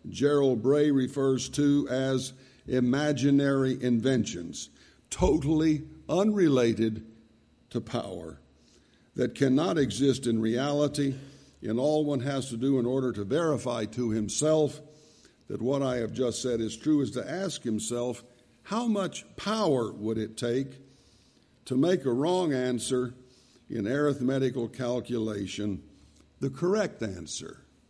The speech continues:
How much power would it take?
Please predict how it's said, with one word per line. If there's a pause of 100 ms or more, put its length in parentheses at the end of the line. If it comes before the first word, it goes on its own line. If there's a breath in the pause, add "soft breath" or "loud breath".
(960)
How
much
power
would
it
take?